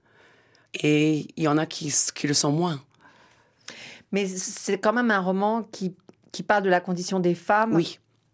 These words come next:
Speaker 2: aux États-Unis.
Speaker 1: Oui, parce que c'est ce que je connais. Je sais pas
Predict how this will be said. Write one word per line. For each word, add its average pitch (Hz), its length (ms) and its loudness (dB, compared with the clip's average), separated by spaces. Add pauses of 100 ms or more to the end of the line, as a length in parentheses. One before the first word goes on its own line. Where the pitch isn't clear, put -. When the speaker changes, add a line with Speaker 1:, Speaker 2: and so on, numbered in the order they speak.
(380)
Speaker 2:
aux 208 80 4
États-Unis. 185 680 2 (480)
Speaker 1:
Oui, 202 340 0
parce 165 260 0
que 196 280 0
c'est 180 180 0
ce 175 100 0
que 185 80 2
je - 140 2
connais. 151 340 -2 (340)
Je 170 220 -2
sais 196 240 0
pas 196 320 -2